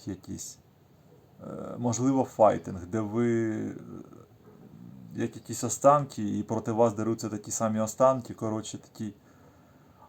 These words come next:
останковий лайняний файтинг трохи. М,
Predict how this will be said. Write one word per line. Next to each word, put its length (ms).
останковий 720
лайняний 540
файтинг 600
трохи. 520
М, 420